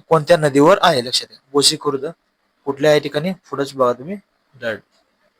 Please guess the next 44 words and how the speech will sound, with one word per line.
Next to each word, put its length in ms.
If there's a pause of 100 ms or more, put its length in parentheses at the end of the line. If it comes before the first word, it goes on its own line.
(520)
बघा 280
या 60
ठिकाणी 240 (520)
गोसी 220
खुर्द 240
या 80
ठिकाणी 260
बघा 160
तुम्ही 300 (160)
बघू 120
शकता 280 (920)
कुठं 140
आहे 100
ठिकाणी? 260
हा 260
तुमच्या 320
ठिकाणी 300
वैनगंगा 480
नदी 240
आहे, 100
लक्षात 220
घ्या. 100
वैनगंगा 440
नदी 100
कुठे 200
येते? 120 (460)
हे 80
जे 100
आहे 180
वैनगंगा 440
नदी 200
या 100
ठिकाणी 220
येते, 200
लक्षात 220
घ्या. 80
ही 60
जी 120
वैनगंगा 420
नदी 240
आहे, 200
लक्षात 220
घ्या 160
ठिकाणी. 200